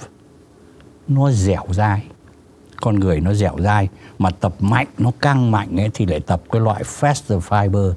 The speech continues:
thì nó tạo nên cái sức khỏe và cái sức nhanh của đánh. Thế tập võ thì thường thường đánh mạnh thì chỉ tập có một cái điểm đó thôi. Còn riêng cái này thì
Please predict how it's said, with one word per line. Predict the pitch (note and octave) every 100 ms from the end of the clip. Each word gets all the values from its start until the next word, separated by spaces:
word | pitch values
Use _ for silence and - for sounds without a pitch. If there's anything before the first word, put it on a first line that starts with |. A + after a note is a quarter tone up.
| - - -
thì | -
nó | F2 G#2+ -
tạo | G#2 F#2+ F2+
nên | F#2+
cái | A2+
sức | - F3+
khỏe | - - C2 A#1+ - - - - -
và | F2 E2
cái | A2+
sức | - - -
nhanh | B2+ B2 A2
của | F#2+ D#2+
đánh. | E2 E2+ D3+ - - - - -
Thế | D3+ D3
tập | G2 -
võ | B2+ C#3 D#3
thì | D#3+
thường | G2 G2 E2+
thường | F#2+ F2 F2
đánh | G#2 D#3
mạnh | C3 A2 - - -
thì | - E2+
chỉ | E2+
tập | D#2+ F2
có | -
một | A2 G#2+ D#2+
cái | A2
điểm | A2 F2+
đó | F2 G2
thôi. | A2 F#2+ - -
Còn | - F2
riêng | F#2+ D3+ C3+
cái | A#2+
này | C3 G#2 F2+
thì | F#2+